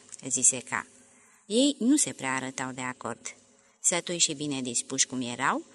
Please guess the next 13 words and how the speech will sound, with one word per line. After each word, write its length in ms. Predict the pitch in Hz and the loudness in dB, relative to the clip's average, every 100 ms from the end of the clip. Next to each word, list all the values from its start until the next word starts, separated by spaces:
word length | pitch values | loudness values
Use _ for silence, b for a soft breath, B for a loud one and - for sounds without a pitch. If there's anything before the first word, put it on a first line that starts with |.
| B B | B B
le-ar 200 | 220 220 | 0 2
fi 120 | 214 | 0
plăcut 360 | 196 170 254 277 | -4 -4 -2 -2
să 140 | 226 | -2
facă 260 | 180 175 180 | -4 -4 -8
puțină 460 | 180 165 143 131 | -8 -2 0 0
mișcare. 540 | 143 202 - 139 113 - - b b b b | 2 2 4 2 0 -8 -20 b b b b
Abia 340 | 151 156 262 285 | 4 6 2 4
când 140 | 269 | 2
le 100 | 226 | 2
spuse 360 | - 202 185 185 | -4 -4 -2 0
și 180 | 180 | -2
Frida, 440 | 165 127 120 104 | -2 -6 -4 -4